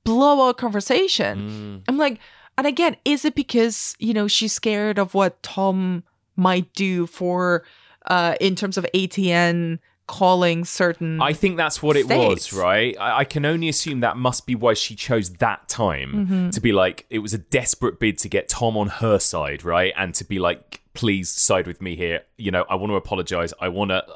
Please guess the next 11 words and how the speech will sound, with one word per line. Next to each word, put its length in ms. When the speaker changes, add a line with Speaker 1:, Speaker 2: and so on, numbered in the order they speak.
Speaker 2:
you 100
know, 220
let, 280
you 200
know, 140
kind 200
of 100
offer 280
an 80
olive 240
branch. 280